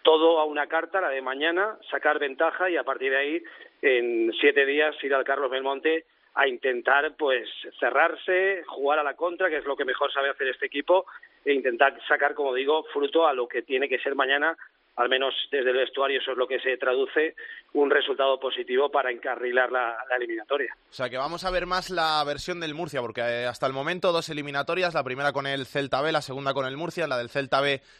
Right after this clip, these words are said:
Speaker 2: tiraron de efectividad, de poderío ofensivo contra el Murcia, más cerraditos,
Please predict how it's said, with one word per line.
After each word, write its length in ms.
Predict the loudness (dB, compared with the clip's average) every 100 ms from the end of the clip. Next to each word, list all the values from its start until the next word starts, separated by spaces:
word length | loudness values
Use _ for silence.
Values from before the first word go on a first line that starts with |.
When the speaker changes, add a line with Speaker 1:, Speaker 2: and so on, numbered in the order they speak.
| _
Speaker 2:
tiraron 380 | 0 2 2
de 60 | -2
efectividad, 640 | -4 -6 -6 -4 2 4
de 240 | 2 -2 -2
poderío 640 | -2 -2 -2 0 2 0 -4 -20 _ _ -6
ofensivo 720 | -4 -4 -6 -4 0 2 2
contra 280 | 0 0
el 100 | 0
Murcia, 280 | 0 -2 0
más 220 | 0 0
cerraditos, 800 | 0 2 2 2 4 4 4 2